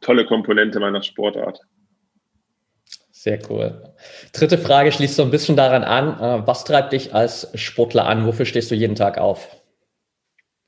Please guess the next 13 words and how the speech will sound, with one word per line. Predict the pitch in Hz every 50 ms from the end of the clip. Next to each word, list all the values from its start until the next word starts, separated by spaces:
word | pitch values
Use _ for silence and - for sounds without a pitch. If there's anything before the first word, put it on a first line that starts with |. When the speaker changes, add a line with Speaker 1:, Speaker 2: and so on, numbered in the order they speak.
| _ _ _ _ _ - -
Speaker 1:
Ähm, | 101 92 92 90 92 92 90 92 92 90 90 90 90 90 92 92 92 92 92 92 90
es | 90 - - -
sind | 123 147 151
mehrere | 143 156 160 143 107 104 104
Faktoren. | - - 104 101 - - 110 101 101 104
Es | 101 95 -
sind | 117 117 117 117 110
wirklich | 120 123 - 135 123 -
die | - 143
Freude | 135 - - - 113 123 135 135 127 120
an | 123 117
der | 110 107
Sache. | 92 110 110 110 - 151 165 196 208